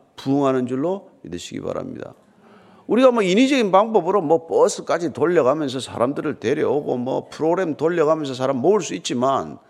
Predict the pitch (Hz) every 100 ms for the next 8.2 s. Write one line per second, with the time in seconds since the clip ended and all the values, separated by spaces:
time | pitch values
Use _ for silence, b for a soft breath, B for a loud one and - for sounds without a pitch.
0 | b b b b 226 233 208 156 220 240
1 | 208 143 - 113 131 - 95 160 170 85
2 | - - - - _ _ _ _ _ _
3 | _ _ - - 220 247 277 254 226 220
4 | 240 202 185 233 339 294 175 143 123 107
5 | 98 76 73 - - - b b b -
6 | - 156 185 240 247 214 220 240 226 214
7 | 214 208 214 269 320 320 147 123 90 -
8 | -